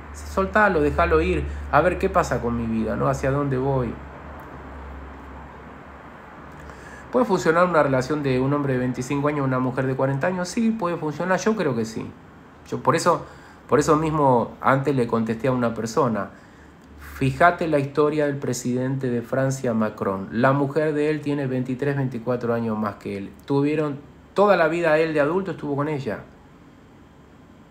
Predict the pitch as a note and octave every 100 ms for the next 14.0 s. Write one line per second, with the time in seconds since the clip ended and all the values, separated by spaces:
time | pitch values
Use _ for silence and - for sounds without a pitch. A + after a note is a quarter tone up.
0 | - - - - B2 D#3 D3 D3+ C#3+ D3+
1 | D3 C#3 D#3+ D3 C#3 C#3+ C#3 C#3 D3 F3
2 | D3+ B2+ C3 B2 A#2+ B2 A#2+ A#2 A#2 A2+
3 | A2+ A2+ A2 A2 G#2+ A2 C3 B2 C#3+ D3+
4 | C3+ B2 A2+ A2+ A2+ A2 B2 C#3+ B2 A2+
5 | A2+ B2+ A2+ G#2+ - - A2+ C3+ - -
6 | G2+ A2+ F3+ D#3 C#3 C3+ A#2+ A2+ A2 C3+
7 | C3 B2 A#2+ C3+ C3 A#2 G#2 A2 B2 C3
8 | - - - - - B2+ D#3+ D#3+ - F3+
9 | F#3 F3 C#3+ D3+ D3+ C3+ A#2+ A#2 A#2 A#2
10 | G#2+ G2 F#2+ F#2 - - - - A2 C#3+
11 | C#3+ C3 C3 B2+ B2 A#2+ A2 G2+ G2 F#2+
12 | G2 G2 G2+ G#2+ B2+ A#2 D2+ D2 G2+ A2+
13 | C3 D3 C#3 D#3 D3+ E3 E3 D#3 C#3 A#2+